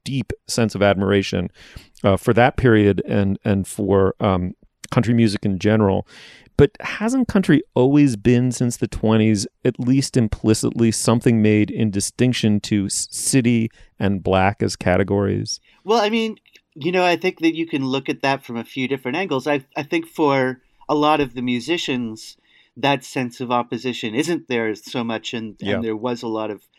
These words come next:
Speaker 2: cross, cross talk back and forth between black and white music in that way. But this concept of black music versus white music is something that was codified right in that same period of time. And it was partly by,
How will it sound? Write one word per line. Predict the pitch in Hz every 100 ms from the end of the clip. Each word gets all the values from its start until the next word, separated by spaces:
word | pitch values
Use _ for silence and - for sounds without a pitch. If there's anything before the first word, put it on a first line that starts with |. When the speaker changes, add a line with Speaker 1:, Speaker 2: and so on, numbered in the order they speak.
| _ _ -
Speaker 2:
cross, | 143 139 139 - _ -
cross | 151 139 - -
talk | - 127 117 - _ _ -
back | 139 131
and | 143 123
forth | 175 170 165
between | 139 - 135
black | 127 123 120
and | 120
white | 117 110
music | 170 160 151
in | 127
that | 120
way. | 123 123 - - -
But | 156
this | 165 165 -
concept | - 190 220 - 156 -
of | 123 120 -
black | 135 139 143 135
music | 127 120 120 117 _ _ _
versus | 104 131 135 127 113
white | 135 160 135
music | 123 117 113 113 _ _ _ -
is | 135 135
something | 139 135 131 123
that | 131 -
was | 123 151 143
codified | - 147 147 127 120 113
right | 113 113
in | 110
that | 113 113 -
same | 120 113
period | 131 120 117
of |
time. | - 185 143 -
And | 135
it | 151
was | 131 151 156
partly | - 143 151 131 135 127
by, | 123 120 117 113